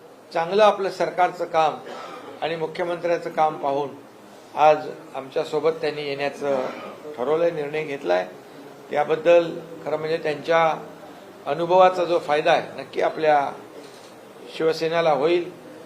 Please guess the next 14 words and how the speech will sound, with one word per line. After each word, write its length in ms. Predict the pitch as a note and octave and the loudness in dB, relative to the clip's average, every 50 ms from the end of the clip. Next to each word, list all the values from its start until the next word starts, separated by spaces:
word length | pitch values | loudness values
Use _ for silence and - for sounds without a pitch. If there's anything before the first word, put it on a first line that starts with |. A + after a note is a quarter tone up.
| - - - | -14 -6 -2
कारण 220 | - D#3 E3 D#3+ C#3+ | 0 0 0 -2 -4
शिवसेनेमध्ये 640 | - C#3+ D3+ D3+ C3 D#3 F3 F#3 G3 F3+ F3+ F3 F3 | -6 -4 -4 -4 -2 -2 -2 -2 -2 -2 -2 -2 -2
देखील 460 | D#3 D#3 D#3 D3+ - E3 F#3 G3+ G3+ - - - - - - - - - - - | -2 -2 -2 -2 -2 -2 -2 -2 -2 -4 -10 -18 -20 -20 -20 -20 -20 -18 -12 -8
अनेक 400 | - D#3 F#3+ A3 A3+ G#3+ - - | -6 -2 2 2 2 2 2 0
लोक 220 | F3+ F3 D3+ C3 - - - - - - - | 2 2 2 2 -2 -10 -16 -18 -16 -10 -6
गेल्या 600 | D#3 D#3+ E3 F3 E3+ E3 E3 D#3+ D3 C#3 - - - - C3+ | 0 4 6 8 10 10 10 10 8 6 2 -4 -8 -8 -4
दीड 220 | D#3+ F#3 F#3+ F#3 | -2 0 0 0
पावणे 240 | - E3 D#3 D#3 E3 | 2 2 2 2 2
दोन 180 | D#3 D#3+ E3 D#3+ | 0 -2 -2 -2
वर्षामध्ये 760 | D#3 D3 D3 - D#3+ D#3+ D#3 D#3+ D3 C3+ - - - - - - - - - - - - - - - | -2 -2 -2 0 0 0 0 0 0 -2 -2 -4 -10 -14 -16 -16 -16 -16 -18 -18 -18 -18 -16 -6 0
लोकप्रतिनिधी 760 | C#3 E3+ F3+ F3+ F3+ - E3+ E3+ E3+ F#3 F3+ F#3 F3+ F3 F#3 | 4 4 4 4 2 -4 -4 -2 -2 -2 -2 -2 0 2 2
असतील, 460 | F3+ E3 - - - F#3 F#3+ F#3+ F#3 - - - - - - - - - - - - - - - - - - | 2 2 0 -2 0 0 0 0 0 -2 -8 -12 -14 -14 -14 -14 -14 -14 -16 -16 -18 -18 -16 -16 -14 -10 -6
अ, 160 | - B2+ C3 B2+ B2 A#2+ - - - - | -4 -2 -2 -2 -2 -6 -12 -14 -10 -6
अ, 200 | C3 C3 B2+ | -6 -4 -4